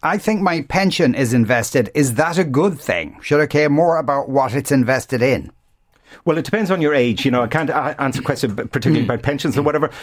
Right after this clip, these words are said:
Speaker 2: but most pensions would be invested in balanced funds, which means you'd have a, a bit of bonds and a bit of stocks.
Speaker 1: Mm.
Speaker 2: And of course, balanced means they have millions of different E T Fs. I mean, what I'm explaining about E T Fs is exactly what your pension fund manager does for you, but he just charges an absolute fortune to do it.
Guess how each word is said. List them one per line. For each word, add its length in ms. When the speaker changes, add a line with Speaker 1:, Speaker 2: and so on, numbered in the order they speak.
Speaker 2:
but 160
most 300
pensions 360
would 120
be 200
invested 400
in 120
balanced 520
funds, 300
which 160
means 220
you'd 120
have 160
a, 120
a 160
bit 260
of 100
bonds 320
and 80
a 60
bit 160
of 80
stocks. 480
Speaker 1:
Mm. 240
Speaker 2:
And 80
of 100
course, 300
balanced 380
means 240
they 100
have 160
millions 460
of 100
different 360
E 100
T 220
Fs. 180
I 80
mean, 200
what 160
I'm 160
explaining 320
about 220
E 80
T 180
Fs 140
is 160
exactly 420
what 180
your 60
pension 320
fund 240
manager 320
does 260
for 120
you, 80
but 140
he 60
just 200
charges 400
an 120
absolute 380
fortune 380
to 80
do 220
it. 100